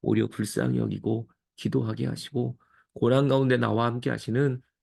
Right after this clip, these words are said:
그 주님 바라보고 승리하게 하여 주옵소서. 예수님 이름으로 기도하옵나이다.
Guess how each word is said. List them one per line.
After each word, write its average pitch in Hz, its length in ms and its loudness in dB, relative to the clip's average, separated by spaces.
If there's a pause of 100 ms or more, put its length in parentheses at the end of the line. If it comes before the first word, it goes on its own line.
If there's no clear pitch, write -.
(140)
그 117 160 2
주님 110 300 0
바라보고 101 400 -4
승리하게 123 540 -2
하여 107 180 -4
주옵소서. 104 720 -6 (360)
예수님 135 420 4
이름으로 113 360 2
기도하옵나이다. 101 920 -2